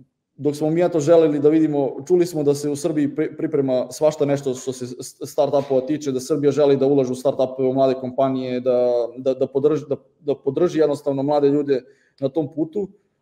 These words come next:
a i mi onako kao, kao neko ko je otišao od kuće, eto, žive u Beču i radio pet, šest godina otprilike, je uvek neko želeo i maštao o tome, kao, ja bih se vratio u Srbiju, ali, eto, jednostavno ne znam na koji način, kako, eto,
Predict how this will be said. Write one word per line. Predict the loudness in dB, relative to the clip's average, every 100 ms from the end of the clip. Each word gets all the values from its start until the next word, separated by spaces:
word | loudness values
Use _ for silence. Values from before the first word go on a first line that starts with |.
| -2
a | 0
i | 2
mi | 2
onako | 2 2 -2 -6 -4
kao, | 4 6 6 4 0
kao | 0
neko | 0 0
ko | 4
je | 6 6
otišao | 2 -2 -6
od | -4
kuće, | -4 -2
eto, | -2 -4
žive | -2 0
u | 2
Beču | 2 2 0
i | -2
radio | 0 0 0 0 -2 -4 -8 _ _ _ _ _
pet, | -2 -2 -2 -18 -20 -20 _ _
šest | -4 -4 -8 -12
godina | 0 0 2 -2
otprilike, | -4 -4 -4 -4 -8 -10 _ _ _ _ _ _ _ _ _ _ _ -6
je | 0 2 2
uvek | 2 4
neko | 2 2 2
želeo | 4 6 6
i | 4
maštao | 2 2 0
o |
tome, | 2 2 2 -2 -6 -20 _
kao, | 0 4
ja | 4
bih | 2 -2
se | 0
vratio | 0 0 -2
u |
Srbiju, | -6 -4 0 2
ali, | 2
eto, | 0 0
jednostavno | -2 -2 -2 0
ne | 2 0
znam | 0 -4 -2
na | -2
koji | 0 0
način, | 0 -2 -6 -2
kako, | 0 0 -2 -2 0
eto, | -2